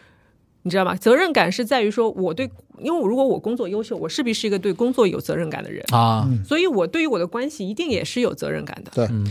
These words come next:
Speaker 1: 所以我既然，呃，因为我们现在有很多种的就是获取性资源的方法啊，
Speaker 3: 对。
Speaker 1: 女生也是。
Speaker 2: 嗯。
Speaker 1: 我如果要跟你谈恋爱，其实就说明了我对这段关系是要有一些责任的，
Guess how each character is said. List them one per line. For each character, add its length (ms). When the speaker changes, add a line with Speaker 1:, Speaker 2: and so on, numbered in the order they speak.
Speaker 1:
所 160
以 120
我 160
既 140
然， 240
呃， 320
因 60
为 60
我 200
们 100
现 140
在 80
有 100
很 300
多 180
种 220
的 160
就 160
是 100
获 240
取 800
性 260
资 160
源 120
的 80
方 200
法 140
啊， 260
Speaker 3:
对。 200
Speaker 1:
女 120
生 200
也 180
是。 320
Speaker 2:
嗯。 240
Speaker 1:
我 220
如 120
果 140
要 100
跟 140
你 60
谈 240
恋 120
爱， 200
其 180
实 180
就 160
说 280
明 180
了 180
我 300
对 120
这 120
段 160
关 180
系 160
是 160
要 160
有 180
一 60
些 160
责 160
任 160
的， 80